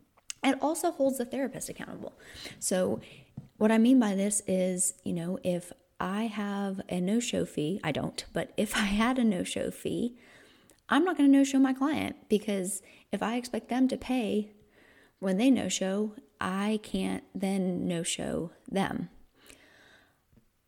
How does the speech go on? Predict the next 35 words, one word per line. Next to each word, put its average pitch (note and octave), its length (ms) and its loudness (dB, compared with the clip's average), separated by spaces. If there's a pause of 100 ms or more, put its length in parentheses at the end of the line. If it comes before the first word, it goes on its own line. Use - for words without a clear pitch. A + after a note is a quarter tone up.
(500)
Payment. - 420 4 (720)
This A3 320 4
is A3 180 0
our F3+ 180 -4
job, F3+ 380 -2 (200)
and F#3 160 -2
I'm F#3+ 100 -2
gonna F#3+ 160 -2
touch F3+ 200 -10
on E3 140 -6
this, - 320 -10 (320)
um, - 320 -8 (400)
in E3+ 140 -6
a - 180 -8 (320)
minute - 260 -6
or F#2 80 -10
two, - 260 -8 (520)
which G#3 200 0 (640)
th-, G#3 240 -2
at G#3+ 120 0
the - 80 0
end B3 140 4
of A#3 60 2
the G#3 60 2
day, G3 160 0
this F3+ 200 -2
is F3 140 -6
our D3+ 100 -4
job. - 260 -8 (560)
We G3 100 2
need F#3 180 2
to G3+ 100 -2
get G3+ 140 -4
paid. F#3 360 -8
So F3 480 -2